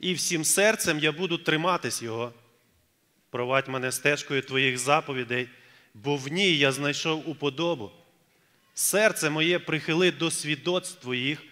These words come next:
а не до користі. Відверни мої очі, щоб марноти не бачили, на дорозі своїй оживити мене. Для свого раба сповни слово своє,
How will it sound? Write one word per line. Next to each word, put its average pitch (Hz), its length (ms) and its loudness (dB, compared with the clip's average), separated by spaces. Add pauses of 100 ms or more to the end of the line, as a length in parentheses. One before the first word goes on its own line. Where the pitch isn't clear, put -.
(200)
а 117 140 0
не 117 140 -2
до 135 140 -4
користі. 170 680 -2 (840)
Відверни 185 500 -2
мої 214 280 0 (100)
очі, 202 360 -2
щоб 151 240 -4
марноти 170 500 0
не 185 120 0
бачили, 165 540 0 (560)
на 127 160 2
дорозі 151 380 -2
своїй 147 520 0
оживити 135 680 -2
мене. 127 360 0 (840)
Для 120 200 0
свого 185 420 -2
раба 147 520 2 (760)
сповни 190 560 -2
слово 190 360 0
своє, 120 400 -2